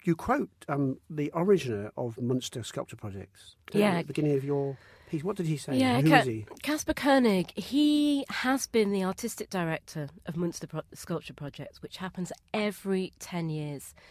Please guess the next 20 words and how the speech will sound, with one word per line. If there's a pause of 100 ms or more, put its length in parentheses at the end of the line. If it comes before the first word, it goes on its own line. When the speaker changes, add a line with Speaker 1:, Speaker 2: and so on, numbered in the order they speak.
Speaker 2:
since
it
begun. (640)
Um, (720)
and (100)
the
reason
why
I'd
like
to
propose
that
these
periodical (400)
large-scale
exhibitions
are
so
important